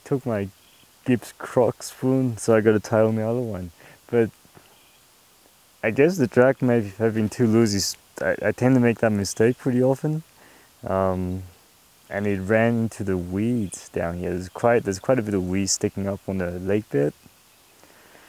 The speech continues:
Oh. Oh, well, well, if there's one, there's another one. So let's tie up another spoon and chuck it out there.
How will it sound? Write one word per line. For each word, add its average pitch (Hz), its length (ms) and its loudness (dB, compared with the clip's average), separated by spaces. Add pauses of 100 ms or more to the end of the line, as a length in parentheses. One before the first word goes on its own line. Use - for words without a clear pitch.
(960)
Oh. 135 580 0 (2750)
Oh, 160 80 0
well, 123 240 4
well, 110 260 0 (200)
if 107 80 -14
there's 104 200 -4
one, 113 260 2
there's 98 220 -2
another 98 260 0
one. 90 220 -4
So 80 220 -4
let's 92 460 -6 (800)
tie 98 140 2
up 95 100 -2
another 98 280 -2 (140)
spoon 110 400 0
and 101 240 -2 (600)
chuck - 240 -8
it 113 40 0
out 127 180 2
there. 85 200 -8